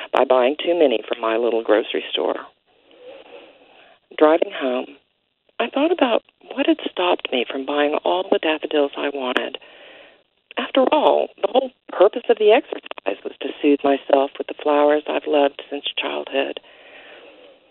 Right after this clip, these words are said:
Distantly, I heard a faint echo within, admonishments not to be greedy, being scolded for wanting too much,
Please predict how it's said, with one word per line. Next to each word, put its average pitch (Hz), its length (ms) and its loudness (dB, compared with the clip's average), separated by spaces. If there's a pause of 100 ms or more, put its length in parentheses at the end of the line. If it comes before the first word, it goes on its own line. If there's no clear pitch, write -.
(340)
Distantly, 220 720 0 (180)
I 165 80 -4
heard 170 200 0
a 170 120 4
faint 208 280 2
echo 147 380 -2
within, 143 540 -4 (920)
admonishments 175 920 0
not 143 220 0
to - 60 -16
be 147 120 0
greedy, 143 600 0 (460)
being 156 220 0 (340)
scolded 170 560 4
for 135 80 -4
wanting 139 460 -2 (120)
too 143 100 -4
much, 135 520 0